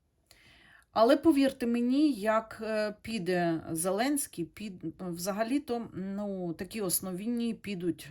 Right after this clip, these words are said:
е, теж. Не всі, не всі.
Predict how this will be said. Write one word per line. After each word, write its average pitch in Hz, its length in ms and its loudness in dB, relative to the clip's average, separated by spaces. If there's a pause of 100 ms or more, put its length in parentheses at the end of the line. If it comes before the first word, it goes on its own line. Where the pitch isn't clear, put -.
е, 165 240 -6
теж. 147 440 -2 (480)
Не 175 300 0
всі, - 580 -6 (420)
не 143 320 -4
всі. - 520 -8